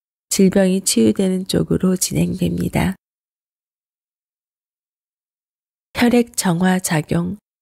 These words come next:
사람의 몸은 혈액의 수소 이온 농도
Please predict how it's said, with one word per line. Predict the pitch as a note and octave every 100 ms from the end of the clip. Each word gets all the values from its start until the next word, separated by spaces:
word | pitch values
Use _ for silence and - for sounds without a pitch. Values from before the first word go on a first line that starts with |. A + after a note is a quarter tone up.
| _ _ _ _ _ _
사람의 | - B3 A#3 A3+ A3
몸은 | F#3+ E3+ F#3 F#3+ G3+
혈액의 | - B3 A3+ G#3+ A3
수소 | - A#3+ B3 A#3
이온 | F#3 F3+ F3+ E3+
농도 | D#3 D#3 E3 F#3+